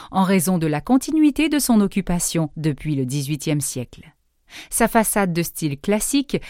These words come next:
conçue par l'architecte royal Jacques Gabriel, est remarquable pour l'harmonie de ses proportions.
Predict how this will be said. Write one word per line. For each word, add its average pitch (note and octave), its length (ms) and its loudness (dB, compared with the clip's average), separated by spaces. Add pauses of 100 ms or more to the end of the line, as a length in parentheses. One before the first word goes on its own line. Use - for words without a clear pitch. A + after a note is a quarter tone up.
(160)
conçue A3+ 340 4
par D#3 160 -4
l'architecte F3 680 -4
royal D#3 540 -2
Jacques C#3 320 -4
Gabriel, F3+ 680 2 (240)
est F#3+ 100 4
remarquable F#3+ 800 4
pour E3 200 -2
l'harmonie A3+ 460 6
de A3 100 2
ses A3 200 0
proportions. F3+ 720 -4